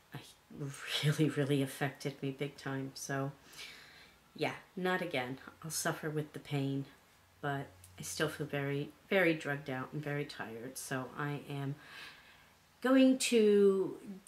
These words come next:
do my closing and everything real early tonight and send this over to Kevin. And, um, sorry that I didn't do any filming today.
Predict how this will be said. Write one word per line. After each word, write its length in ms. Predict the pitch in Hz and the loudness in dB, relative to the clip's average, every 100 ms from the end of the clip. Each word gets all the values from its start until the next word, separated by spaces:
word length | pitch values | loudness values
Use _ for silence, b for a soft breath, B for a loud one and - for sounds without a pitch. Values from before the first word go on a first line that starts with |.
| - | 2
do 440 | 220 202 196 190 156 | 6 8 8 4 2
my 200 | 147 151 | 0 -2
closing 640 | - 240 233 233 220 208 | 4 6 6 4 4 4
and 120 | 190 | 2
everything 600 | 180 175 175 - 175 175 | -2 -4 -8 -8 -8 -6
real 220 | 180 180 - | -4 -6 -4
early 320 | 165 156 151 | -2 0 -2
tonight 440 | 151 - 151 147 - | -4 -4 -2 -2 -4
and 140 | 165 | -6
send 300 | 156 156 151 | -6 -4 -4
this 180 | 151 - | -4 -6
over 180 | 151 147 | -8 -8
to 80 | 143 | -10
Kevin. 520 | - 147 135 127 135 - - - | -8 -8 -6 -6 -8 -10 -16 -8
And, 380 | 160 156 151 156 160 | -6 -4 -4 -8 -6
um, 320 | 156 156 156 156 | -6 -4 -6 -10
sorry 800 | - - 170 156 151 156 156 156 | -8 -6 -4 -4 -2 0 0 -2
that 200 | 156 147 - | -4 -6 -6
I 40 | |
didn't 320 | 160 160 151 | -6 -4 -4
do 140 | 151 - | -8 -6
any 180 | 165 165 | -4 -4
filming 460 | 160 151 147 143 143 | -4 -4 -4 -4 -8
today. 480 | - 147 143 143 | -8 -6 -4 -4